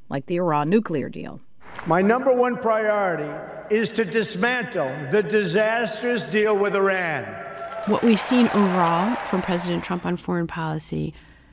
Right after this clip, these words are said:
Speaker 3: I would argue, is very much of a blow things up approach. It's much harder to make new deals or to create a new world order or to reorient American foreign policy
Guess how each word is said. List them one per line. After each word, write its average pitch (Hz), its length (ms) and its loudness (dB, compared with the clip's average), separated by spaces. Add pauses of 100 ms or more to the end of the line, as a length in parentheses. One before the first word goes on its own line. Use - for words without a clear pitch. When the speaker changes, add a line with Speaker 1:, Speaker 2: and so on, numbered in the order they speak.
(440)
Speaker 3:
I 165 140 2
would 165 140 -2
argue, 160 480 -2
is 156 180 -2
very 175 380 0
much 165 420 -2
of 160 220 -4
a 151 380 -4 (100)
blow 165 320 0
things 165 300 0
up 147 180 -4
approach. 208 600 -4 (540)
It's 147 240 -4
much 156 220 -2
harder 180 520 0 (480)
to 151 400 -2 (100)
make 160 380 0
new 190 160 4
deals 175 480 0
or 160 200 0
to 160 320 -2
create 170 380 0
a 180 80 4
new 170 360 2
world 170 300 0
order 165 420 0
or 170 160 -2
to 160 160 -2
reorient 175 720 0
American 160 340 -4
foreign 151 240 -4
policy - 480 -8